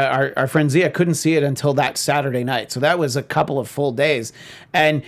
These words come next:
she did get something spoiled along the way, but it's like, you know, to only have one thing spoiled, it's not so bad. But we do live in the age of where spoilers are so important to people. And look, I understand you don't want things to be ruined for you, uh, but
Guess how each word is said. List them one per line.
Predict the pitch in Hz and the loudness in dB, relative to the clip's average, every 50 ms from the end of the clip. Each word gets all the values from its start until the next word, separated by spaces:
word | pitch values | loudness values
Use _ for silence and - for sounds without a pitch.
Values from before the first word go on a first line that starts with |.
| - | -8
she | - - - 170 165 | -8 0 2 2 2
did | 143 160 170 165 | 4 2 2 4
get | 156 165 156 - | 2 2 2 2
something | 175 156 139 156 147 | 0 0 2 0 -2
spoiled | - - - 185 208 226 220 190 | -2 -4 0 2 4 4 4 4
along | 160 151 143 139 135 135 | 4 2 2 2 0 0
the | 131 123 | 0 0
way, | 135 131 131 127 | 0 0 0 0
but | 123 147 135 | 0 0 0
it's | 135 127 160 | 0 2 2
like, | 147 143 143 139 - - | 2 2 2 0 -4 -2
you | 151 147 | 0 0
know, | 147 135 | 2 2
to | 123 156 | 2 2
only | 170 180 185 185 175 | 2 2 4 4 4
have | 170 147 123 | 2 2 2
one | 131 147 156 160 160 | 2 2 2 2 2
thing | 143 170 156 147 | 0 0 0 -2
spoiled, | - - - 214 214 220 190 156 139 135 139 - - - - - _ | -4 -6 -4 0 2 2 2 2 0 0 -4 -10 -18 -20 -20 -6 _
it's | - 160 135 - | 0 0 2 4
not | 170 170 180 185 175 - | 2 2 2 0 -2 -4
so | - 156 131 | -2 -2 -2
bad. | 123 127 151 156 147 135 120 113 - - - - - _ | 2 2 2 4 2 2 -2 -4 -8 -12 -20 -20 -18 _
But | - 170 | -2 2
we | 165 165 175 | 4 4 4
do | 147 143 196 202 | 4 4 2 4
live | 190 190 165 | 4 2 2
in | 170 165 160 | 2 2 2
the | 151 147 | 2 2
age | 147 143 139 135 120 135 | 2 2 2 0 0 -2
of | 139 120 113 120 135 - _ - | -2 -2 -4 -8 -10 -14 _ -10
where | 147 139 131 139 139 135 131 127 127 123 117 - - - - - | -6 -2 0 0 2 2 0 0 -2 -2 -6 -10 -16 -20 -20 -12
spoilers | - - - - - 160 160 160 156 151 147 139 123 | -8 -8 -8 -4 0 2 2 4 4 4 2 2 0
are | 139 | -2
so | 127 - - 139 135 | 0 2 2 2 2
important | 135 123 - - 180 185 180 165 143 | 0 -2 0 0 0 0 0 0 -2
to | 143 | 0
people. | - 143 135 131 151 151 | 0 0 0 2 2 2
And | 151 | 2
look, | 170 156 | 2 2
I | 151 139 151 | 2 2 2
understand | 156 143 131 - 156 127 117 | 2 2 0 0 0 -2 -2
you | 110 | -4
don't | 127 131 | -6 -6
want | 131 123 117 | -6 -6 -6
things | - 131 123 120 107 - | -6 -6 -6 -6 -6 -8
to | - 110 | -8 -8
be | 120 117 113 110 | -6 -6 -6 -6
ruined | 107 113 131 143 160 143 - | -6 -4 -2 -2 -2 -4 -4
for | - - - 123 104 | -6 -6 -6 -6 -4
you, | 101 98 101 104 - - - - - - - - | -4 -6 -6 -8 -8 -12 -16 -20 -20 -20 -16 -12
uh, | - - 110 110 110 113 113 | -8 -4 -2 -2 -2 -2 -4
but | 127 123 139 131 123 120 - | -4 -4 -2 -2 -2 -2 -4